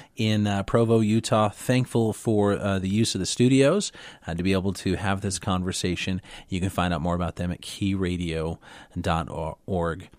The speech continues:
Um, so, Pastor Steve, today we are gonna talk about this topic. Why is the Christian life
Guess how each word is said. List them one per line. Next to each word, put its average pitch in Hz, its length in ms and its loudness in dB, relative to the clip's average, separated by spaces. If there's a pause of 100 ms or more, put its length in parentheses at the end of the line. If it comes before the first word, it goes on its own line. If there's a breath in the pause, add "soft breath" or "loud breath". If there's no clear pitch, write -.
(360 loud breath)
Um, 87 320 -4
so, 107 240 2
Pastor 120 460 0
Steve, 107 400 0
today 107 320 0
we 107 240 0
are 110 80 0
gonna 107 180 2
talk 98 460 -2 (400 soft breath)
about 92 600 -2 (140)
this 95 720 -4 (160)
topic. - 580 -6 (140)
Why 101 760 0
is 95 460 -2
the - 100 -6
Christian - 680 -4
life 80 680 -6